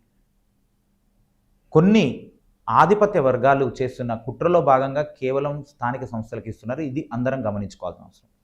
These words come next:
కానీ ఇదే సందర్భంగా తీసుకుని ఈ వచ్చినటువంటి ఈ యొక్క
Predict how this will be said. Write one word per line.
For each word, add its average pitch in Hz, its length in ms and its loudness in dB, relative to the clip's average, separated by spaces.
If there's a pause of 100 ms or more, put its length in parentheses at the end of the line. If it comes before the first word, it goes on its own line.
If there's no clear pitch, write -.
(200)
కానీ 202 120 4
ఇదే 202 240 8
సందర్భంగా 151 520 4
తీసుకుని 90 360 -10 (680)
ఈ 160 140 2
వచ్చినటువంటి 190 720 4
ఈ 165 320 0
యొక్క 151 420 2